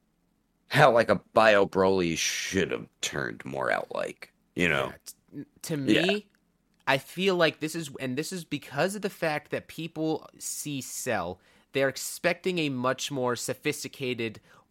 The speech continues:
Speaker 2: organized, smart character, like how the original Cell is. But
Speaker 1: Yeah,
Speaker 2: it's,
Speaker 1: but
Speaker 2: it's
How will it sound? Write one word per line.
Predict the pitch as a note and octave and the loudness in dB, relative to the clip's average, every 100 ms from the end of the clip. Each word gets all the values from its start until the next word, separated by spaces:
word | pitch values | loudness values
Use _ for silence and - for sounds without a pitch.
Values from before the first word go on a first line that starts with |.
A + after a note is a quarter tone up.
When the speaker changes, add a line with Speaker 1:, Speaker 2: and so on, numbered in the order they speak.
| - | -2
Speaker 2:
organized, | C3 B2+ B2 A#2 A2+ A2 - | 0 2 0 2 0 -2 -6
smart | - - C3 B2+ | -8 -2 0 0
character, | - C3 A#2 A2 A2+ A2 | -2 -4 -2 -2 -4 -2
like | A#2 G#2+ | -2 -4
how | - - B2 A2 G#2+ - - | -4 0 2 2 -4 -12 -6
the | B2+ | -2
original | A#2 A#2+ A2+ A#2 | -2 -2 -4 -6
Cell | - - A2 G2+ | -6 -2 -2 -2
is. | G2 F#2+ - - _ _ _ - | -6 -8 -10 -18 _ _ _ -2
But | C3+ - | 0 0
Speaker 1:
Yeah, | B2 C#3 - | 6 8 8
Speaker 2:
it's, | F2 | 8
Speaker 1:
but | D3+ | 8
Speaker 2:
it's | D3 | 8